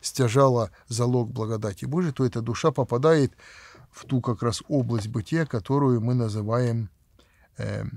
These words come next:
Царствием Божиим. То есть именно предвкушение той будущей бесконечной радости, которая будет уже после всеобщего воскресения. Души тех, которые не готовились к вечной жизни, может быть, вообще о Боге не знали,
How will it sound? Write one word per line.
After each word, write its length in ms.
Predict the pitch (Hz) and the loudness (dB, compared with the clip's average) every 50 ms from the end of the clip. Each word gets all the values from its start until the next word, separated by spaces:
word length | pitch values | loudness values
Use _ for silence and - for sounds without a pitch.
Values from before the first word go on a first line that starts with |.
| 117 _ _ _ _ - _ _ _ _ _ _ _ _ _ | -14 _ _ _ _ -20 _ _ _ _ _ _ _ _ _
Царствием 580 | - - 113 117 110 101 - - 117 110 104 101 | -6 -2 -2 -2 -2 -4 -6 -4 -4 -4 -4 -4
Божиим. 460 | 101 101 98 90 92 101 - 98 98 110 - | -4 -6 -6 -8 -10 -12 -14 -14 -16 -18 -10
То 100 | - 123 | -6 -6
есть 160 | 107 - - | -4 -4 -2
именно 360 | 135 127 127 123 123 123 107 - - - - - | 0 2 2 4 4 2 0 -2 -6 -18 -12 0
предвкушение 920 | - 131 147 139 - - - 165 147 - - - 165 151 139 127 120 113 | 4 4 4 4 4 -2 0 0 2 2 6 6 8 8 8 6 2 2
той 300 | 95 _ - 135 127 120 | 0 _ 0 2 4 4
будущей 800 | 113 113 110 135 180 190 147 135 123 101 - - - 107 104 107 | 4 2 0 2 2 4 6 6 4 4 2 -2 -4 -4 -6 -6
бесконечной 720 | 110 117 120 - - - 131 127 127 120 - - - 117 | -2 -2 0 0 0 2 2 2 2 2 0 0 -2 -2
радости, 460 | 120 139 170 175 165 151 131 - - 117 | 2 2 2 2 2 0 -2 -4 -8 -6
которая 420 | - 117 110 - 131 123 123 120 | -6 -6 -2 0 2 2 2 2
будет 380 | 120 123 135 127 123 117 - 120 | 2 2 2 2 2 0 0 -2
уже 260 | 110 110 123 120 - - - - - - _ _ | 0 0 0 0 0 -4 -14 -20 -20 -20 _ _
после 500 | - 135 147 175 175 139 - - 170 156 | 4 8 10 10 10 8 4 0 0 -2
всеобщего 720 | 135 - - - 113 110 113 113 107 - - 120 117 110 104 | -2 -2 -4 -4 -2 0 -2 -2 -2 -4 -6 -4 -4 -4 -4
воскресения. 800 | - - - - 117 107 - - - 92 87 - - _ _ _ _ - - - - - - - | -6 -8 -8 -8 -10 -10 -10 -10 -12 -12 -12 -12 -18 _ _ _ _ -20 -20 -20 -18 -20 -14 -6
Души 400 | - 120 170 185 160 - 185 165 | 0 2 4 4 4 4 2 2
тех, 240 | - - 175 156 - | 2 2 0 2 2
которые 760 | - 156 143 - - 147 143 139 135 131 131 127 120 110 - _ _ _ - | 2 -2 -2 2 2 4 4 6 6 6 6 4 2 0 -2 _ _ _ -2
не 280 | - 127 147 170 190 175 | 2 4 6 6 6 6
готовились 680 | 143 156 147 - - 143 127 110 110 101 101 92 - | 6 4 2 4 6 4 4 4 4 0 -2 -4 -6
к 60 | - - | -6 -6
вечной 380 | 113 104 95 - - - 101 | -6 -6 -6 -8 -8 -8 -10
жизни, 340 | 101 104 - 101 104 - _ _ _ - | -10 -10 -12 -14 -16 -20 _ _ _ -2
может 220 | 135 139 135 123 143 | 0 0 2 2 0
быть, 120 | 135 - | 0 0
вообще 280 | 156 135 - - 151 131 | 0 -2 2 4 4 4
о 40 | |
Боге 280 | 120 110 113 101 98 98 | 4 4 -2 -2 -2 -6
не 100 | 98 101 | -6 -6
знали, 420 | 101 107 - - - - 113 - | -8 -8 -10 -10 -10 -12 -16 -20